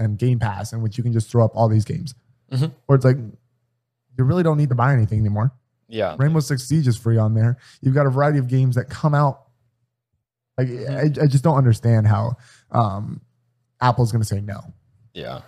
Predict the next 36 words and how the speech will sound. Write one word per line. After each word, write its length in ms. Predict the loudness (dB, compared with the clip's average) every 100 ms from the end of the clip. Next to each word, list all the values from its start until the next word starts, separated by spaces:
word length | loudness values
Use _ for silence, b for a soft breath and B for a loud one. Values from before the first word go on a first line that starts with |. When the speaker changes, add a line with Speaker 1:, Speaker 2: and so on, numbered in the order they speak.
| _ _
Speaker 2:
And 80 | -4
it 20 |
looks 200 | -2 2
like 120 | 2
there's 200 | 2 -2
really 260 | 0 -2 -2
cool 240 | -2 -4
accessories. 720 | -4 -2 -4 -2 -2 -2 -2 -6
I 120 | -2 2
know, 140 | 2 4
oh 320 | 4 4 2
my, 340 | 0 -6 -6 -10 B B B B B B
there 100 | -2
was 100 | 4
that 160 | 4 4
one 200 | 2 0
company. 340 | 0 -4 -4 0
What 160 | 0
was 160 | 0 0
it? 220 | -2 -2
Um, 160 | -4 -2
Speaker 1:
Backbone, 500 | -2 0 0 0 0
I 60 | 0
think, 180 | -2
Speaker 2:
yeah, 120 | -2 -2
Speaker 1:
the, 100 | 0
Speaker 2:
yeah, 120 | 0
Speaker 1:
with 80 | 0
the 40 |
Speaker 2:
yeah. 40 | 0
Speaker 1:
controller. 500 | 0 0 0 0 -2
Speaker 2:
Yeah, 120 | -8
but 200 | -8 -4
that 100 | -4
was 120 | -2
for, 380 | -4 -6 -6 -8